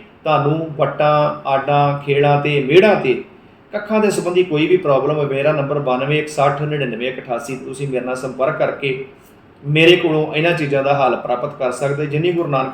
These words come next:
ਪਾਤਸ਼ਾਹ ਨੇ, ਗੁਰੂ ਰਾਮਦਾਸ ਸੱਚੇ ਪਾਤਸ਼ਾਹ ਮਹਾਰਾਜ ਨੇ ਬੁੱਧ ਦਿੱਤੀ ਹੈ, ਦਿੱਤੀ ਬੁੱਧ ਅਨੁਸਾਰ ਤੁਹਾਡੇ ਮਸਲੇ ਦਾ ਹੱਲ ਕਰਨ ਦੀ ਮੈਂ ਕੋਸ਼ਿਸ਼ ਕਰੂੰਗਾ। ਮੈਂ ਆਪਣੀ ਗੱਲ ਤੁਹਾਡੇ ਤੱਕ ਪਹੁੰਚਾਉਣ ਲਈ ਬਲ ਖੇਤੀ ਸਟੋਰ ਛੱਜਲਵੜੀ ਦੇ ਨਾਂ ਦਾ YouTube ਚੈਨਲ ਸ਼ੁਰੂ ਕੀਤਾ ਹੈ। ਚੈਨਲ 'ਤੇ ਆਪ ਜਾਓ,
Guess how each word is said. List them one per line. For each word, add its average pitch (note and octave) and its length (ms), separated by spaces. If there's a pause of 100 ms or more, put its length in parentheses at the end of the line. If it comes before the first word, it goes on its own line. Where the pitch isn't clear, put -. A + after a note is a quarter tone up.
ਪਾਤਸ਼ਾਹ C3+ 340
ਨੇ, C#3 80
ਗੁਰੂ C3+ 160
ਰਾਮਦਾਸ B2 420
ਸੱਚੇ C3 220
ਪਾਤਸ਼ਾਹ B2 400
ਮਹਾਰਾਜ C3 280
ਨੇ B2+ 60
ਬੁੱਧ C3 220
ਦਿੱਤੀ F3+ 380
ਹੈ, G3 80 (460)
ਦਿੱਤੀ G3 280
ਬੁੱਧ A3 240
ਅਨੁਸਾਰ D#3 400
ਤੁਹਾਡੇ C3+ 240
ਮਸਲੇ B2+ 340
ਦਾ F3 260
ਹੱਲ C3 120
ਕਰਨ A#2+ 260
ਦੀ A#2+ 100
ਮੈਂ C#3 160 (540)
ਕੋਸ਼ਿਸ਼ D3 340
ਕਰੂੰਗਾ। D3+ 520 (180)
ਮੈਂ E3+ 260
ਆਪਣੀ F#3+ 280
ਗੱਲ F#3 160
ਤੁਹਾਡੇ E3 280
ਤੱਕ D3 140
ਪਹੁੰਚਾਉਣ C#3+ 420
ਲਈ D3 100
ਬਲ C#3 240
ਖੇਤੀ D3 340
ਸਟੋਰ C#3+ 340
ਛੱਜਲਵੜੀ D3+ 480
ਦੇ F3 100
ਨਾਂ C3 220
ਦਾ B2+ 360 (460)
YouTube G3 320
ਚੈਨਲ D#3+ 320
ਸ਼ੁਰੂ F#3 200
ਕੀਤਾ F3 280
ਹੈ। E3+ 320
ਚੈਨਲ C#3+ 320
'ਤੇ D3+ 160
ਆਪ C3+ 260
ਜਾਓ, D3+ 360